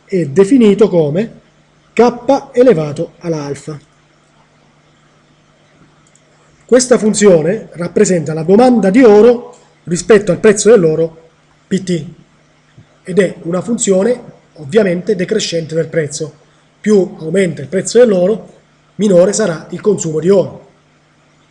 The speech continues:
come per tutti i beni normali. In particolare, se la vogliamo rappresentare graficamente, questa funzione di domanda è una funzione iperbolica, un'iperbole. Al solito gli economisti mettono il prezzo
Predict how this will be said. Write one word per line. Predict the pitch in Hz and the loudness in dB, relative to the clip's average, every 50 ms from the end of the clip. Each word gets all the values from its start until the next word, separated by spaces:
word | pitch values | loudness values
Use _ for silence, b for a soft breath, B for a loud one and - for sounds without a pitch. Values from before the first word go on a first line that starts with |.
| - | -14
come | - - 185 196 202 220 233 - | -8 -4 -2 0 0 0 -2 -4
per | - 180 170 - | -6 -8 -6 -6
tutti | - 185 180 - 196 | -6 -6 -6 -6 -6
i | 175 | -4
beni | - 175 175 170 170 | -4 -4 -4 -2 -4
normali. | 170 170 160 160 165 160 156 151 156 147 147 - _ _ _ _ _ _ _ _ _ _ _ _ _ _ _ _ _ _ _ _ _ _ _ _ b b b b b b b b b b b b b b _ _ _ _ _ _ _ _ - | -4 -4 -4 -4 -6 -8 -8 -10 -12 -14 -16 -20 _ _ _ _ _ _ _ _ _ _ _ _ _ _ _ _ _ _ _ _ _ _ _ _ b b b b b b b b b b b b b b _ _ _ _ _ _ _ _ -14
In | 160 156 | -12 -6
particolare, | 139 185 190 196 220 226 277 254 254 233 | -4 -4 -4 -2 0 2 4 4 4 4
se | 214 185 180 | 2 0 0
la | 175 | 0
vogliamo | 175 185 208 214 196 | 0 2 2 2 2
rappresentare | 180 180 180 180 175 180 180 185 185 170 156 | 2 0 -2 -4 -6 -4 -4 -2 -2 -2 -2
graficamente, | 160 165 160 175 175 208 202 175 156 151 147 147 | -4 -4 -4 -2 0 0 0 0 -2 -2 -6 -8
questa | 151 143 - 156 151 156 156 _ _ - 139 131 - _ | -8 -8 -8 -10 -10 -12 -14 _ _ -18 -18 -18 -18 _
funzione | - 156 143 - 175 165 | -14 -12 -8 -4 -4 -4
di | 156 165 | -2 0
domanda | 170 214 208 180 160 156 170 202 214 214 - _ | 0 0 0 0 -4 -6 -8 -10 -10 -12 -14 _
è | - | -8
una | 170 160 160 | -8 -8 -6
funzione | 135 170 165 - 196 175 165 | -6 -6 -4 -2 -2 -2 -2
iperbolica, | 160 156 185 175 165 190 180 165 151 160 175 202 214 - _ _ _ _ _ _ _ _ _ _ _ _ _ _ _ _ _ - - - - _ _ _ | -4 -4 -4 -4 -2 0 0 0 -2 -4 -8 -10 -10 -12 _ _ _ _ _ _ _ _ _ _ _ _ _ _ _ _ _ -20 -20 -20 -20 _ _ _
un'iperbole. | - 143 165 147 170 160 139 - - 156 202 214 - - _ _ _ _ _ _ _ _ _ _ _ _ _ _ _ _ _ _ _ _ _ _ _ _ _ _ B B B B B B B B | -10 -8 -6 -6 -6 -6 -6 -8 -10 -10 -10 -12 -14 -20 _ _ _ _ _ _ _ _ _ _ _ _ _ _ _ _ _ _ _ _ _ _ _ _ _ _ B B B B B B B B
Al | 160 147 | -12 -6
solito | - - 196 196 180 170 170 | 0 2 2 2 2 2 0
gli | 175 | 0
economisti | 170 160 170 180 196 190 185 - 170 | 0 0 0 0 0 0 -2 -2 -2
mettono | 165 156 160 165 156 | -4 -4 -4 -6 -8
il | 147 | -8
prezzo | 147 190 190 185 190 - - 175 170 170 - - _ | -6 -4 -4 -4 -4 -6 -4 -6 -6 -6 -8 -20 _